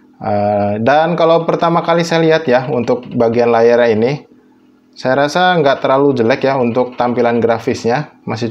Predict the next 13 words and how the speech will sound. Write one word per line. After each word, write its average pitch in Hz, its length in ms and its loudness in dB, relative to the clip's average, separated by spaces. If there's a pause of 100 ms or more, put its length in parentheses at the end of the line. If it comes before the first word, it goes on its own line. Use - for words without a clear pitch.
cukup 120 240 -4
lumayan. 117 480 0 (1120)
Tapi 175 320 0
dari 160 240 4
segi, 165 720 2
eh, 147 240 0
sensitivitasnya 156 960 0
ini 190 160 2
memang 175 240 2
agak 143 400 0
sedikit 131 480 -4
kurang 131 240 -2
responsif. 123 640 -2